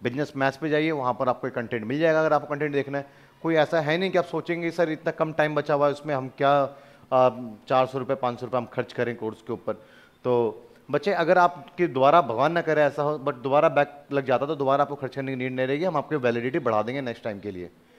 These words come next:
इसी कोर्स में। कम से कम अभी तीन चार दिन तो अभी आप इसको यूज़ हो जाएगा अगर आपका, और तीन चार दिन में अगर आप पास हो जाते हो तो पैसा आपका यूटिलाइज हो गया। और भगवान ना करे अगर कुछ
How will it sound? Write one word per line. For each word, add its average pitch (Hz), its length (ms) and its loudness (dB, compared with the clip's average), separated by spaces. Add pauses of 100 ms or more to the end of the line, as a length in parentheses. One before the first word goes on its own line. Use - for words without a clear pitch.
(180)
इसी 147 220 -4
कोर्स 113 320 -8
में। 92 100 -12 (280)
कम 139 100 -2
से 151 120 -10
कम 160 60 0
अभी 165 100 -2
तीन 160 220 -4
चार 156 180 4
दिन 156 120 -6
तो 165 100 0
अभी 151 140 0
आप 156 140 4
इसको 143 260 -8
यूज़ 151 320 -4 (1300)
हो 165 120 4
जाएगा 165 320 6
अगर 147 180 0
आपका, 139 300 0 (260)
और 147 80 2
तीन 147 220 -4
चार 151 100 2
दिन 147 160 -2
में 147 100 -2
अगर 143 160 2
आप 143 260 0
पास 135 260 4
हो 156 80 0
जाते 160 300 2
हो 117 140 -2 (240)
तो 151 60 -2
पैसा 127 280 0
आपका 120 220 -4
यूटिलाइज 123 420 -2
हो 180 120 2
गया। 165 200 2 (300)
और 131 140 2
भगवान 117 360 0
ना 165 80 -4
करे 156 220 0
अगर 151 120 0
कुछ - 320 -10